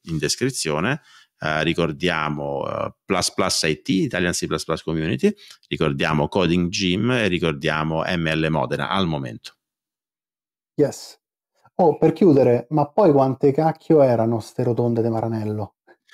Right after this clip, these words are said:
Speaker 1: D-, diciass-, venticinque.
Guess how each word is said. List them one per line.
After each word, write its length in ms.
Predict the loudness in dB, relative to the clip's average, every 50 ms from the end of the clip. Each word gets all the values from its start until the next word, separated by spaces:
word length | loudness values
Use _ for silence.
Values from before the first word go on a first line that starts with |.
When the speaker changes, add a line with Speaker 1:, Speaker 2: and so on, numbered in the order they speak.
| -20 -20 -20 _ _ _ _ _ _ _ _ _ _ _ _ _
Speaker 1:
D-, 680 | -8 -6 -4 -4 -4 -6 -6 -8 -10 -10 -6 -4 -2 -2
diciass-, 1160 | 0 0 2 2 2 2 0 0 -2 -4 -4 -4 -4 -4 -4 -6 -6 -8 -10 -12 -16 -16 -14 -12 -12 -12
venticinque. 1160 | -6 -2 0 2 2 2 0 0 0 0 0 0 -2 -2 -2 -2 -2 -2 -2 -4 -8 -16 _